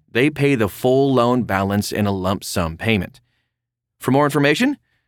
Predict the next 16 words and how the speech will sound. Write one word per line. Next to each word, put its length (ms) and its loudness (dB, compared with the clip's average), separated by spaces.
we 80 2
have 100 2
a 60 0
video 420 2
on 220 2
private 440 0
money 280 0
lending 440 2
at 280 -2
bigger 240 0
pockets 420 -2
dot 220 -2
com. 260 -4
It's 100 -8
really 360 -4
good. 440 0